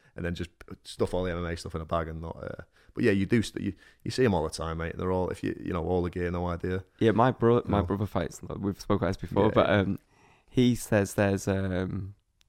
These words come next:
Speaker 2: them, like, gym warriors. They come to the gym, they've got all the gear. They'll even bring the girlfriend down and they'll go and
Speaker 1: <laughs> Yeah,
Speaker 2: they'll
Speaker 1: to
Speaker 2: go
Speaker 1: watch. Yeah,
Speaker 2: Yeah,
Speaker 1: we, we
Speaker 2: do you know
Speaker 1: had
Speaker 2: what I
Speaker 1: a
Speaker 2: mean?
Speaker 1: couple of lads who used
Speaker 2: And
Speaker 1: to do
Speaker 2: the
Speaker 1: that, and they were
Speaker 2: uh,
Speaker 1: shite.
Speaker 2: Yeah, yeah, of course, but they'll, they'll
Speaker 1: Yeah.
Speaker 2: tee off on the new starter, and you know
Speaker 1: Yeah.
Speaker 2: what I mean? They'll just be like,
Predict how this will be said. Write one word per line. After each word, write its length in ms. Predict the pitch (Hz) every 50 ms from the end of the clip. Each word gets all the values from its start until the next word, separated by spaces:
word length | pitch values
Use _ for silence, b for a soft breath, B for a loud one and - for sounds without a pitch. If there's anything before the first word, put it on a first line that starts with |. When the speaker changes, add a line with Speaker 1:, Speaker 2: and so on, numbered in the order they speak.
| _ _ _ _ _ _ -
Speaker 2:
them, 120 | - 101
like, 140 | 101 95 -
gym 200 | - 107 104 98
warriors. 340 | 95 98 95 95 92 90 -
They 100 | - -
come 200 | - - 101 101
to 40 |
the 80 | - 107
gym, 220 | - - 107 101
they've 120 | 104 101 -
got 120 | 104 -
all 160 | - 95 98
the 80 | 95 101
gear. 200 | - - 101 101
They'll 160 | 98 101 107
even 200 | 107 110 101 110
bring 160 | 98 117 110
the 80 | 110 104
girlfriend 480 | - - 104 104 104 - - 107 101 92
down 220 | 101 101 101 101
and 100 | 98 98
they'll 80 | 101 101
go 100 | - -
and 220 | 107 104 101 147
Speaker 1:
<laughs> 260 | 185 - - - -
Yeah, 120 | - 143 127
Speaker 2:
they'll 20 |
Speaker 1:
to 60 | 120 123
Speaker 2:
go 140 | 147 135 147
Speaker 1:
watch. 320 | 147 123 110 - - -
Yeah, 160 | 135 131 127
Speaker 2:
Yeah, 0 |
Speaker 1:
we, 60 | 131 147
we 20 |
Speaker 2:
do 20 |
you 0 |
know 120 | 147 123 120
Speaker 1:
had 80 | 143 143
Speaker 2:
what 0 |
I 40 | 143
Speaker 1:
a 120 | 135 143
Speaker 2:
mean? 100 | 135 120 110
Speaker 1:
couple 120 | 113 120
of 60 | 107
lads 180 | 101 98 101 87
who 60 | 95
used 80 | 98 131
Speaker 2:
And 80 | 131
Speaker 1:
to 40 | 127 90
do 40 |
Speaker 2:
the 60 | 85 90
Speaker 1:
that, 60 | 87
and 60 | 101 107
they 20 |
were 60 | 95
Speaker 2:
uh, 20 | 98
Speaker 1:
shite. 420 | 92 - - 113 117 120 113 101 -
Speaker 2:
Yeah, 240 | - 117 139 139 127
yeah, 140 | - 147 151
of 100 | 131 -
course, 220 | - 170 160 143
but 100 | - 127
they'll, 140 | 104 123 120 -
they'll 220 | - 127 123 104
Speaker 1:
Yeah. 80 | 92 87
Speaker 2:
tee 140 | 87 127 120
off 180 | 127 120 -
on 80 | - 123
the 80 | 120 110
new 180 | 107 110 117
starter, 480 | 110 - - 104 101 104 - - 104 107 -
and 180 | - 101 107 110
you 60 | 113
know 120 | 110 107 107
Speaker 1:
Yeah. 40 | 107
Speaker 2:
what 80 | 107 -
I 20 |
mean? 160 | 107 107 104
They'll 80 | 104 104
just 220 | 104 117 107 -
be 100 | - 107
like, 180 | 101 104 104 -